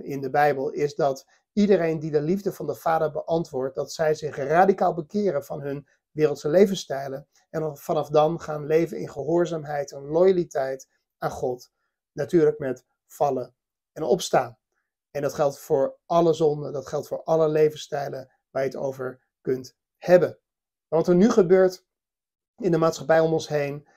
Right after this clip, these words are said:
maakt levens kapot en vooral van onze kinderen en van onze tieners. Het ontwricht de maatschappij en het geeft mensen een valse zekerheid over hun eeuwige heil.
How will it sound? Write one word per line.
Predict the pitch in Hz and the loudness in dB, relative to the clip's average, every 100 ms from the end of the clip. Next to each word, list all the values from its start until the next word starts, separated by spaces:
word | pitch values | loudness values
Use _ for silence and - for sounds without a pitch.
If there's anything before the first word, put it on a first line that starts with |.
| _ _ | _ _
maakt | 143 139 | -8 -2
levens | 143 165 175 - | 4 6 4 -2
kapot | 165 160 160 160 - | -4 0 0 -2 -16
en | - 143 | -14 -8
vooral | - 151 156 | -2 4 4
van | 156 151 | 2 -4
onze | 147 151 131 - _ _ _ _ | -6 -6 -8 -10 _ _ _ _
kinderen | - 165 165 156 | -2 0 0 -2
en | 147 | -6
van | 147 | -8
onze | 143 - 123 | -10 -12 -6
tieners. | 190 175 160 151 - _ _ _ | 0 2 0 -6 -16 _ _ _
Het | - | -8
ontwricht | 151 143 156 196 196 | -8 -6 0 2 2
de | 175 | 0
maatschappij | 165 - 147 - 147 143 151 - _ _ _ | 0 -4 -6 -2 -2 -2 -8 -14 _ _ _
en | - | -12
het | 131 | -4
geeft | 175 175 | 0 0
mensen | 170 170 170 147 | 0 -2 -2 -6
een | |
valse | - - 175 185 151 | -6 -2 0 0 -2
zekerheid | - 160 170 143 131 131 123 - _ _ _ | 2 2 2 -2 -8 -8 -8 -12 _ _ _
over | - 135 139 | -12 -8 -8
hun | |
eeuwige | 131 147 143 - | -4 -4 -4 -8
heil. | 127 151 123 - | -4 -2 -4 -12